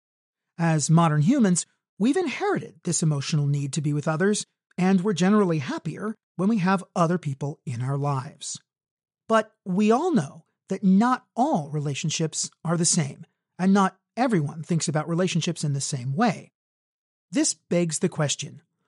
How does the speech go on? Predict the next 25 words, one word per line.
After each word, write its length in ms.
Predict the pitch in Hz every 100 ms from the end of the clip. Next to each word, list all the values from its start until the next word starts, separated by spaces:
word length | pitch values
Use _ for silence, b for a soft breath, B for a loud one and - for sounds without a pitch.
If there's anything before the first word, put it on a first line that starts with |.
| _
what 240 | - 214 220
about 600 | 170 139 233 302 - - _
our 100 | 165
relationships 840 | 139 143 139 180 160 220 - - -
leads 340 | 170 220 220 -
to 140 | 262
greater 300 | 185 185 214
happiness? 600 | 190 311 160 117 - - - _ _ _ 190
Is 160 | 175
it 180 | 175 160 -
our 140 | 165
friends' 400 | - 175 160 143
witty 180 | 160 151
senses 380 | 160 151 156 143
of 80 | 131
humor? 360 | 240 311 330 - _ _ _ _
Is 160 | 196 175
it 160 | 170 -
shared 360 | - - 127 143
interests? 680 | 262 - 262 - - - - _ -
Is 140 | 175
it 80 | 233
shared 300 | - 240 240
values? 640 | 214 269 214 - _ - - _ _ _ _ _ _ _ _ _
Well, 260 | 277 269